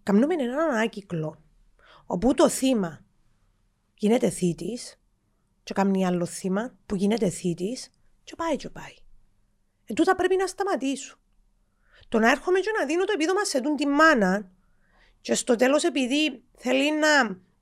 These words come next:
ε, να, να, να κατευνάσει, είναι σωστή λέξη, κατευνάσει.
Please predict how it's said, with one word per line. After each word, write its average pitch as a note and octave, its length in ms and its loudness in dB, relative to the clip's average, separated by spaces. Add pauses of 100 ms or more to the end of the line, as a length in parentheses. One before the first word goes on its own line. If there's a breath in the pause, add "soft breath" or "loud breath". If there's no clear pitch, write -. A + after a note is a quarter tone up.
(1160 loud breath)
ε, A#3 460 -8
να, B3+ 420 4
να, A#3 260 2 (180)
να G#3+ 80 -10
κατευνάσει, B3 580 -2
είναι C#4+ 260 0
σωστή - 400 -6
λέξη, F#3+ 340 -2
κατευνάσει. F#3 880 -2